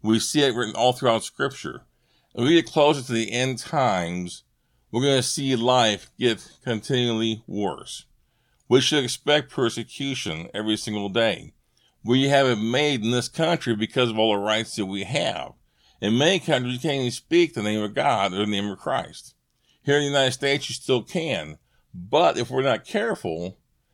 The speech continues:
that right may slip through our fingertips. So I want to challenge you to stand up for Jesus. Do what's right. Be soldiers of the cross.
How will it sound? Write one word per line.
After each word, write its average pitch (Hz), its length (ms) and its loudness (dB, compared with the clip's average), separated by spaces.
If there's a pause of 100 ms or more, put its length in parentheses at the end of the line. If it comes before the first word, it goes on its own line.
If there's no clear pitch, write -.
(160)
that 120 160 6
right 135 360 6
may 123 200 0
slip 120 260 -2
through 98 280 -2
our 90 60 -2
fingertips. - 840 -10 (760)
So 135 160 6
I 160 80 8
want 214 240 6
to - 60 -8
challenge 160 480 4
you 107 240 0
to 107 520 0
stand 165 380 -2
up 151 100 0
for 135 120 -6
Jesus. 110 680 -8 (480)
Do 160 180 6
what's 175 300 4
right. 127 320 -2 (240)
Be 160 160 0
soldiers 175 580 4
of 139 140 -2
the 120 100 -4
cross. - 720 -6